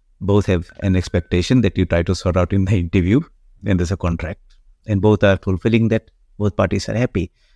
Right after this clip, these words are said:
But if one of them begins, uh, fails to fulfill that party, and then the relationship begins to sour, and at some point, uh, it, it might be a separation, <laughs> firing or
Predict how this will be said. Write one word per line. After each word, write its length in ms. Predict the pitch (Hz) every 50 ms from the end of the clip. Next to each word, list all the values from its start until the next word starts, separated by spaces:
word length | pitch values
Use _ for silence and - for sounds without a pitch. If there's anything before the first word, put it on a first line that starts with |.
| _ _
But 160 | - 120 113 131
if 180 | 123 - -
one 140 | 131 127 127
of 120 | 127 117
them 180 | 113 123 120 117
begins, 420 | 107 117 107 123 120 117 117 - - _ _ _ _ _ _ _ _ _ _ _ _ _ _ _
uh, 120 | 113 113 104
fails 640 | - - - 117 123 135 147 156 147 147 131 - -
to 340 | - 127 117 107 98 82 - _ _ _ - - _ _ _ _ _ _
fulfill 400 | - 117 107 104 - - 127 120
that 220 | 110 110 - -
party, 420 | - 85 90 92 87 - 90 80 80
and 200 | 95 95 95 87
then 140 | 101 95 92
the 100 | 90 90
relationship 600 | 90 85 90 87 - - - 85 82 - - 82
begins 300 | 85 87 90 90 85 -
to 120 | - 104
sour, 360 | 98 - - 110 95 95 113 143
and 140 | 170 165 156
at 120 | 147 -
some 220 | - - 107 101 98
point, 380 | - 110 117 143 160 156 -
uh, 40 | 143
it, 460 | 135 127 123 123 113 104 - 127 120 - _ _ _ _ _
it 160 | - 120 113 - -
might 320 | 123 123 123 123 123 117
be 80 | 120 123
a 60 | 120
separation, 560 | 113 - 127 - - 151 156 - - - 95
<laughs> 260 | 92 123 120 101 - -
firing 380 | 123 110 117 120 120 113 110
or 220 | 113 110 104 104